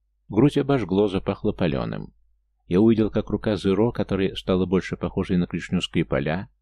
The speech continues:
прожигает дыру в моем комбезе. Я рефлекторно выхватил из открытой кобуры пистолет и, почти не целясь, нажал на курок. Грянул выстрел, и пуля ожидаемо прошла сквозь фигуру нуля, звонко взвизгнув по какой-то металлической ферме во мраке зала.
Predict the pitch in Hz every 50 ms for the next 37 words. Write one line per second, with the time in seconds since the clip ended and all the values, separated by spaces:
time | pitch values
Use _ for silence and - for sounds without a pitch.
0 | _ - 110 107 95 120 120 135 139 135 131 117 101 107 98 101 110 110 101 98
1 | 95 95 95 87 - 85 80 78 64 - 117 110 - - 50 - _ _ _ _
2 | _ _ _ _ - 90 92 92 92 95 - - 98 - - - 117 113 113 113
3 | 107 107 104 - 113 104 - 107 101 - 98 90 95 - - - 95 - 101 -
4 | - 98 90 95 92 92 82 - 92 85 - - - 95 107 123 117 - - 110
5 | - - 98 - - - 101 95 92 90 85 - - 131 135 135 120 - - -
6 | 107 107 87 90 95 95 98 92 90 - 85 76 - - - - - - _ _
7 | _ _ _ _ _ _ - 113 110 139 143 147 151 147 139 123 123 104 - -
8 | - 107 - - 113 104 - 110 98 101 - - 95 - 98 85 85 104 117 123
9 | 120 123 120 - 104 98 - - 98 95 - - 95 - - - 87 76 85 82
10 | 73 71 69 67 71 85 104 113 - 87 92 104 98 - - 87 78 - 101 110
11 | 107 107 127 120 - - 95 - 92 - 101 92 - - 90 87 78 85 80 80
12 | 80 - - - 80 71 - - 78 90 90 95 92 - - 87 78 78 76 76
13 | - - 80 - - - 117 110 113 - -